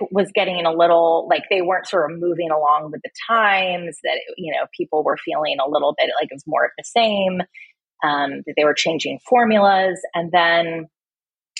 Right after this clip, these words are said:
about a little over a year ago, um, Emily Weiss, you know, right before she was about to give birth to her first child, announced that she was stepping down, the C E O, and,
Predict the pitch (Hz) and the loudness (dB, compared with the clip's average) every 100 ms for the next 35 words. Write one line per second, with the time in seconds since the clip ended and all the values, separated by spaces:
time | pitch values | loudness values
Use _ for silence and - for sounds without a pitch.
0 | - 185 180 170 151 160 165 160 - - | -4 -2 0 0 2 2 2 -2 -10 -12
1 | - _ _ _ _ _ - 185 202 196 | -14 _ _ _ _ _ -4 0 2 2
2 | 170 175 156 196 208 170 170 156 147 143 | 2 0 -2 0 2 2 2 2 2 0
3 | 151 - - 151 143 - - 160 151 160 | -4 -6 -8 -8 -8 -10 -8 -4 -4 0
4 | 151 147 147 - - - _ _ 156 143 | 0 0 -4 -10 -18 -20 _ _ -4 -2
5 | 131 - - 165 185 180 156 185 160 165 | -2 -8 -14 0 0 0 -2 0 0 0
6 | 147 151 - 151 - 139 139 - - 143 | 0 -2 -2 -12 -4 -2 -2 -6 -8 -6
7 | - - - 214 196 170 151 151 139 - | -6 -12 -4 0 2 0 -2 -8 -10 -10
8 | - - 147 143 - - 160 165 190 175 | -12 -10 -8 -10 -10 -12 -10 0 2 2
9 | 165 165 - _ _ _ _ - 151 139 | 0 -2 -14 _ _ _ _ -12 -10 0
10 | 160 165 151 147 151 - _ _ _ - | 4 6 6 4 0 -4 _ _ _ -8
11 | 143 139 139 143 139 | -4 -2 -2 -4 -8